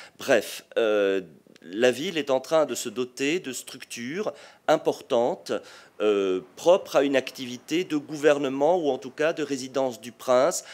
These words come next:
saisonnière, euh, en fonction de la menée de la guerre. Et, euh, voici donc les quelques traces, euh, euh, de,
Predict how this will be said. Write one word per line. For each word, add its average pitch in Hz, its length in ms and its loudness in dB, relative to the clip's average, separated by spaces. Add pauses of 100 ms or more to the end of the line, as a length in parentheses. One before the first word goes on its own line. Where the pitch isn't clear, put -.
(120)
saisonnière, 131 920 0 (260)
euh, 110 320 0
en 139 80 0
fonction 131 600 -6 (360)
de 139 300 -2
la 123 180 -2
menée 123 560 -2
de 120 140 -4
la 113 120 -2
guerre. 85 440 -6 (380)
Et, 135 360 0 (180)
euh, 90 540 -2 (400)
voici 117 460 -6
donc 98 440 -10
les 107 180 -6
quelques 143 360 -4
traces, - 580 -6 (260)
euh, 85 640 -6 (640)
euh, 69 360 -6 (120)
de, 135 460 0